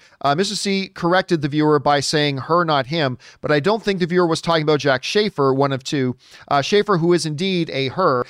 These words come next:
and who is the brilliant showrunner. But I think the viewer was talking about the director, uh, uh, Matt, uh, Shakman, and I agree, we don't talk that much about him.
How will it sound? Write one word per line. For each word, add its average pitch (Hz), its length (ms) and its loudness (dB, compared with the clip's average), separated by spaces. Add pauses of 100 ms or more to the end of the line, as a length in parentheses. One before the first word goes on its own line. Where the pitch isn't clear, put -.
(140)
and 147 180 -2
who 180 160 4
is 175 140 2
the 156 80 -6
brilliant 175 340 -2
showrunner. 131 500 0 (160)
But 151 120 0
I 156 80 4
think 247 180 -2
the 226 80 -2
viewer 202 220 4
was 185 140 0
talking 170 280 -2
about 156 220 0
the 143 80 -2
director, 143 600 0
uh, 123 420 4 (100)
uh, 131 120 0
Matt, 147 480 -2
uh, 123 200 0
Shakman, 139 600 -2 (240)
and 147 120 -2
I 147 80 2
agree, 190 260 2
we 160 120 4
don't 185 180 0
talk 170 400 0
that 147 200 0
much 165 260 -2
about 139 220 2
him. 131 260 -4